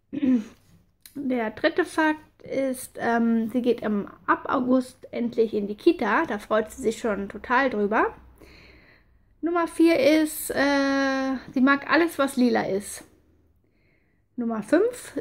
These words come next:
sie isst wirklich alles. Die Nummer sechs, ähm, sie guckt im Moment, äh, abends immer die Biene Maya. Nummer sieben, sie geht, im Gegensatz zu anderen Kindern, geht sie abends total gerne ins Bett.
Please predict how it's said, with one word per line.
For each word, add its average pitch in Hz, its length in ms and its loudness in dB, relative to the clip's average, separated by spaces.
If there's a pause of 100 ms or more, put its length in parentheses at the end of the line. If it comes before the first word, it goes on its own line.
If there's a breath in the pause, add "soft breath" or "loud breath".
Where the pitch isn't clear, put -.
sie 254 240 0
isst - 480 0
wirklich 240 560 0
alles. 254 560 2 (1500 soft breath)
Die 339 140 -2
Nummer 320 300 4
sechs, 311 540 0
ähm, 277 1300 2 (480 loud breath)
sie 254 100 -8
guckt 285 320 -4
im 240 160 0
Moment, 220 600 0
äh, 214 340 0
abends 208 300 -2
immer 180 160 -6
die 190 80 -6
Biene 185 220 -6
Maya. 202 520 0 (1800)
Nummer 320 300 2
sieben, 339 560 4
sie 254 240 0
geht, - 680 0
im 233 120 0
Gegensatz 285 520 4
zu - 80 -6
anderen 233 320 -2
Kindern, 233 440 -2
geht 220 200 -2
sie - 120 -2
abends 208 360 -4
total 285 420 0
gerne 220 400 0
ins 302 220 -2
Bett. - 320 -10